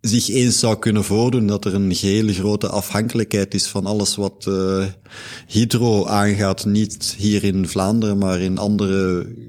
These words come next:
ja, delen van Europa was wel duidelijk. Hetzelfde met koelwater. We vergeten vaak dat, eh, we heel hard afhankelijk zijn van koelwater, zeker in de kernenergiesector.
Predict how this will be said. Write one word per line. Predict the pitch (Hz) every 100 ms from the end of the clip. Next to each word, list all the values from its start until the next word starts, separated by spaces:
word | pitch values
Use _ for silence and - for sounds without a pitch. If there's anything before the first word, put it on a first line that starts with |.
| - - - - -
ja, | 80 95
delen | 90 98 110 117
van | 104 101
Europa | 92 98 104 123
was | 101 -
wel | 98 90
duidelijk. | 95 107 110 92 - - - - - - _
Hetzelfde | - - - 104
met | 98 92
koelwater. | - 110 110 117 120 - 117 -
We | - 90
vergeten | 95 92 - 107 101 90
vaak | - 90 104 -
dat, | 101 92 -
eh, | 98 95
we | 92
heel | 87 101
hard | 104 98
afhankelijk | 98 107 104 -
zijn | 107
van | 95 87
koelwater, | - 110 110 110 120 117
zeker | - 98 -
in | 95
de | 87
kernenergiesector. | - 95 104 110 107 104 110 - 117 - 117